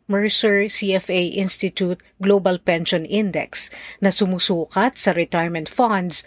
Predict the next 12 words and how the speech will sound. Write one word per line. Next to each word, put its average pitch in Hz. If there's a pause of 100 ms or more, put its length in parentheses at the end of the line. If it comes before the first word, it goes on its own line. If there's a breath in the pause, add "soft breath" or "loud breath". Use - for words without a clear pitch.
(280 loud breath)
base 208
sa 202
pagiging 170
sapat, 190 (400 soft breath)
pagpapanatili 214
at 202
integridad. 165 (800 soft breath)
Ang 185
Pilipinas 196
ang -
ika-apat-na-put-tatlo 185
sa -